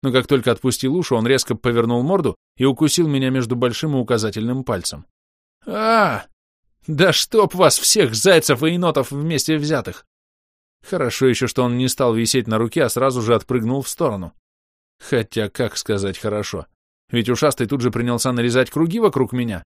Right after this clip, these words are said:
выискивая возможность вновь атаковать. А я крутился вместе с ним, утирая кровь из разбитого носа и вытянув палку,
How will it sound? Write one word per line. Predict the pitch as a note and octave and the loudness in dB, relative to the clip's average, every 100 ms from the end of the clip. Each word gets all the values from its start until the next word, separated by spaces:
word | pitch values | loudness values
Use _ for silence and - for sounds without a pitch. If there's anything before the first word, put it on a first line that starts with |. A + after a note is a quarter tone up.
| _ | _
выискивая | A#2 C#3+ C3+ C3 A#2+ | 0 2 2 2 2
возможность | A#2 A#2 B2 C3 A2+ G#2+ | 4 2 2 -2 -2 -4
вновь | A2 A#2+ A#2 | -4 -6 -6
атаковать. | A#2+ B2+ C#3 D#2+ - _ _ _ _ _ _ _ _ | -6 -2 -4 -4 -14 _ _ _ _ _ _ _ _
А | - G#2+ | -4 0
я | B2+ | 0
крутился | A#2+ B2 G3+ A3 B2+ | -2 -4 -2 -2 -2
вместе | G2+ G2+ - G#2+ | -2 -4 -4 -4
с | A#2 | -4
ним, | G2 E2 _ - | -6 -8 _ -10
утирая | G#2 B2+ C3 | -2 2 2
кровь | A#2 C3 B2+ | 2 0 0
из | A2+ | -2
разбитого | G#2+ G#2 A#2+ A#2 A2 | 0 -2 -2 0 0
носа | A#2 C3+ - | 0 -2 -2
и | G#2+ | -2
вытянув | G#2+ B2+ C3+ - | -2 -4 -6 -4
палку, | B2 G2 - | -6 -6 -12